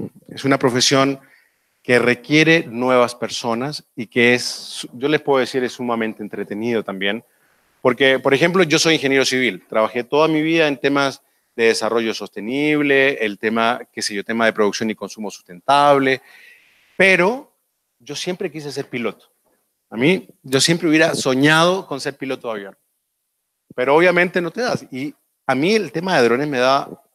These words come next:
una perspectiva completamente diferente de una forma mucho más fácil,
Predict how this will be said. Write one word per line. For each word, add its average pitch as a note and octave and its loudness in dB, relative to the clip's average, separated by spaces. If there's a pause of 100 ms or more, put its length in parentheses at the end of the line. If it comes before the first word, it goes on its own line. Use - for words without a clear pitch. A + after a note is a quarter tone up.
una D3 0
perspectiva C#3+ -2
completamente D3+ -4
diferente C3 -4
de C#3+ 4
una B2+ -2
forma C3 -8 (480)
mucho C#3+ -2
más C#3 0
fácil, G#2+ -2